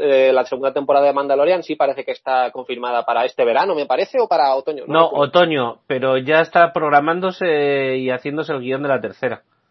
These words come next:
Speaker 1: Ah, pues mira. Pues casi, casi que es lo, de lo que más ganas tengo que ver. No sé si, si vosotros tenéis más cosillas que decir de Disney Plus, porque esto era un poquillo todo lo que yo tenía que decir.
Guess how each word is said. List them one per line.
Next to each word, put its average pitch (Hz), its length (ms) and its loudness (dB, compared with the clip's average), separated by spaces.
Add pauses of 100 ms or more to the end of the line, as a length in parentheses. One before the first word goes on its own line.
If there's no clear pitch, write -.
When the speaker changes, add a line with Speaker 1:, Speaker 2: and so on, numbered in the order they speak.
(1000)
Speaker 1:
Ah, 127 100 -14
pues 110 160 -12
mira. 113 220 -20 (840)
Pues 117 420 0
casi, 123 220 -8
casi 135 240 -4
que 135 140 -2
es 123 40 -4
lo, 123 140 -4
de 120 120 -4
lo 117 100 0
que 117 80 -8
más 117 160 -4
ganas 120 180 -6
tengo 113 160 -4
que 110 80 -2
ver. 135 160 2
No 123 100 -6
sé 131 140 -8
si, 123 560 -4 (320)
si 120 180 -8
vosotros 117 400 0
tenéis 120 520 -2
más 117 140 -2
cosillas 117 300 -2
que 123 60 2
decir 117 260 2
de 117 80 4
Disney 117 260 0
Plus, 151 220 0
porque 123 240 -2
esto 143 140 -2
era 135 80 4
un 131 80 -4
poquillo 123 280 -2
todo 123 160 0
lo 131 80 -2
que 135 100 2
yo 135 120 -2
tenía 123 200 -4
que 123 180 2
decir. 151 240 0